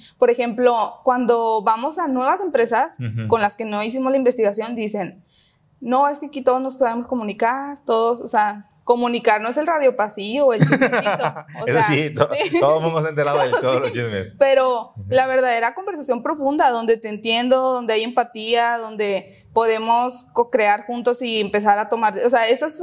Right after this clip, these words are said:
Speaker 1: conversaciones profundas todavía no existen en muchos espacios.
Speaker 2: Y, y estoy de acuerdo. Yo, en mi experiencia personal, yo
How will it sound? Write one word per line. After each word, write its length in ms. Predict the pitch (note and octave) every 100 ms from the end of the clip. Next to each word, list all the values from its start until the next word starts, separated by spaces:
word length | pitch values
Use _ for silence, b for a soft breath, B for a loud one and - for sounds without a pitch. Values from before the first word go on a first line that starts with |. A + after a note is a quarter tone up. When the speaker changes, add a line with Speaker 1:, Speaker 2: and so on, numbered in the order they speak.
| D#4
Speaker 1:
conversaciones 520 | E4+ D4 C4 A#3+ B3+
profundas 480 | C#4 B3+ C4 D4 D4
todavía 420 | B3 G#3+ A#3 A3
no 80 | A3
existen 360 | A3 G#3+ G#3+ A3
en 80 | G3
muchos 260 | F#3+ G#3+
espacios. 440 | G#3+ G3+ F#3 F#3+ -
Speaker 2:
Y, 200 | B2 A#2+
y 140 | C3+ B2
estoy 260 | A#2+ C#3
de 60 | D#3
acuerdo. 480 | E3 G3 F3+ A#2+ -
Yo, 460 | C3 C3+ C#3 C#3+ C#3+
en 140 | B2 A2
mi 40 |
experiencia 380 | G#2+ A2+ A#2+ C#3+
personal, 500 | C#3 A#2 A2 B2 - -
yo 580 | A#2 A2+ A#2 A#2 -